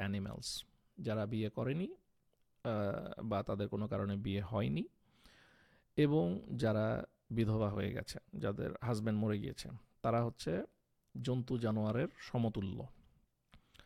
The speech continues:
অনেক মহিলারাই, আহ, খুব ইয়াং বয়সে তাদের হাজব্যান্ডকে হারাতেন এবং এরপরে তাদেরকে আমৃত্যু কষ্ট এবং দুর্ভোগ পোহাতে হতো। তাদেরকে দেখলে যদি কেউ দেখতো যার স্বামী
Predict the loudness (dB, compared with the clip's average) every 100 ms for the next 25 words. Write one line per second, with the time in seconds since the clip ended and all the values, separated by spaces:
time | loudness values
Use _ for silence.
0 | _ _ _ _ _ _ _ _ _ _
1 | _ _ _ _ _ 4 6 6 8 8
2 | 8 6 6 2 -4 -12 -4 2 4 4
3 | 4 2 4 4 4 4 6 6 4 0
4 | 2 2 2 0 -2 0 0 0 0 0
5 | 0 -2 0 0 2 0 2 -2 0 0
6 | -2 -2 -4 -4 -8 _ _ _ _ -4
7 | 0 2 0 -2 -6 0 2 2 -2 -20
8 | _ _ 0 2 2 0 2 2 2 0
9 | 0 2 4 6 6 4 -6 -16 -4 0
10 | 2 2 0 0 -2 -2 _ _ _ 0
11 | 2 2 2 2 2 2 0 0 -4 -2
12 | 2 0 2 0 4 2 0 -8 -8 -4
13 | -2 -2 -2 -2 -2